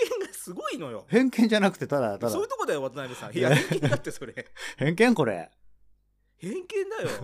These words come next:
Speaker 2: <laughs>
Speaker 1: 口にした、言ったことないっていうのはわかるけどさ、
Speaker 2: いやいや、言ったことないよ、だけど。
Speaker 1: 口にしたことないっていうのは、こう、結構な、あれだよ、地方に対しての。
Speaker 2: <laughs> いや、地方、
Speaker 1: 偏見と申しますか。
Speaker 2: だけど、ほら、住んだことない地域はさ、別になんか表示見たことあったりって、なんかね、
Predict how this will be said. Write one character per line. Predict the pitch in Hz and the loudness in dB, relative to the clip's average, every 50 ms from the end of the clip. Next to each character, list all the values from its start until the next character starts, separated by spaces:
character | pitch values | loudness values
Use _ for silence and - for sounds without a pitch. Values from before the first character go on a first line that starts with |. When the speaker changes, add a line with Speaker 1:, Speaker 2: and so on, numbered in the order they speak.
| 139 131 - | -4 -4 -4
Speaker 2:
<laughs> | 120 - - 233 240 196 | -6 -10 -8 -6 -6 -4
Speaker 1:
口 | - 120 104 113 - 392 466 | -4 -4 -4 -4 -6 -6 -6
に | - 101 - | -8 -10 -10
し | - | -10
た、 | - 523 - _ | -12 -14 -12 _
言 | - 202 | -12 -14
っ | - | -6
た | _ - 554 | _ -2 -2
こ | - 587 605 - | -2 -4 -4 -4
と | 440 | -4
な | 247 233 247 | -4 -4 -4
い | 247 | -4
っ | 254 233 220 | -6 -6 -2
て | 165 160 143 | 0 2 2
い | |
う | 127 | 2
の | |
は | |
わ | |
か | |
る | |
け | |
ど | 139 | 2
さ、 | 147 | 2
Speaker 2:
い | |
や | 143 | 0
い | - | 0
や、 | 147 | 0
言 | 143 147 | 0 0
っ | 151 | 4
た | 151 202 | 4 4
こ | 180 | 4
と | 185 165 | 4 4
な | 147 135 117 | 4 4 4
い | |
よ、 | 110 131 | 4 4
だ | 139 127 | 2 2
け | 107 | 0
ど。 | |
Speaker 1:
口 | 95 - | 0 -4
に | - | -8
し | 523 554 523 - - | -8 -10 -10 -6 -4
た | 539 494 | -4 -4
こ | - 523 539 539 | -4 -6 -6 -6
と | 453 - | -8 -6
な | - 180 208 233 | -6 -6 -6 -6
い | 214 190 | -8 -8
っ | 151 | -10
て | - _ 156 | -12 _ -10
い | 143 139 135 | -8 -8 -8
う | 127 | -8
の | 123 120 | -8 -10
は、 | 110 110 | -10 -10
こ | - 120 | -12 -14
う、 | 110 | -12
結 | - 147 151 160 175 170 _ _ _ | -10 -8 -6 -6 -6 -8 _ _ _
構 | - 226 226 226 208 | -6 -4 -4 -4 -4
な、 | 202 202 196 196 196 | -4 -4 -4 -2 -2
あ | 196 | -2
れ | 202 | -2
だ | 196 208 | -4 -4
よ、 | 180 | -4
地 | - - 156 175 | -4 -4 -4 -4
方 | 180 185 190 185 | -4 -4 -6 -6
に | 170 151 | -8 -6
対 | 131 156 151 147 135 | -4 -2 -2 0 0
し | |
て | - 156 135 | -2 -2 -2
の。 | 123 120 101 95 92 - - - _ | -6 -10 -12 -14 -18 -20 -20 -20 _
Speaker 2:
<laughs> | _ - - - 135 | _ -10 -8 0 4
い | 151 | 4
や、 | 151 | 4
地 | 131 - 160 165 | 4 4 2 0
方、 | 180 175 | 0 0
Speaker 1:
偏 | - 175 175 | -2 -4 -4
見 | |
と | 151 170 165 | -4 -2 -2
申 | 170 160 165 165 | -2 -2 -4 -6
し | - | -8
ま | 170 160 165 | -8 -10 -10
す | 156 - | -10 -10
か。 | - 127 | -10 -6
Speaker 2:
だ | 110 156 135 | -4 -2 -2
け | 123 | -2
ど、 | 101 95 | -4 -8
ほ | 98 | -10
ら、 | 92 92 | -10 -10
住 | - - - 240 | -8 -4 -2 0
ん | 240 | 2
だ | 233 202 | 2 2
こ | 139 139 | 2 0
と | 123 | -2
な | 117 113 110 | -4 -4 -6
い | 110 | -6
地 | - - - 135 123 | -6 -6 -6 -6 -6
域 | 113 - 110 107 92 | -6 -6 -8 -10 -8
は | 85 76 76 78 | -10 -12 -14 -14
さ、 | - - 80 78 | -14 -14 -14 -14
別 | 80 90 - 101 | -16 -18 -18 -16
に | 95 | -12
な | 90 104 107 | -12 -10 -10
ん | |
か | 95 | -10
表 | 87 - | -10 -4
示 | 135 147 156 147 156 | -4 -2 -2 -2 -4
見 | 156 156 | -4 -2
た | 143 131 | -2 -4
こ | 98 95 | -4 -4
と | - 92 | -6 -8
あ | 92 | -10
っ | - | -10
た | _ - 85 | _ -12 -12
り | 80 | -12
っ | |
て、 | - - 87 | -14 -16 -16
な | 85 92 90 | -16 -16 -16
ん | 87 | -16
か | - - - | -18 -18 -12
ね、 | 98 113 101 - - | -10 -10 -10 -10 -12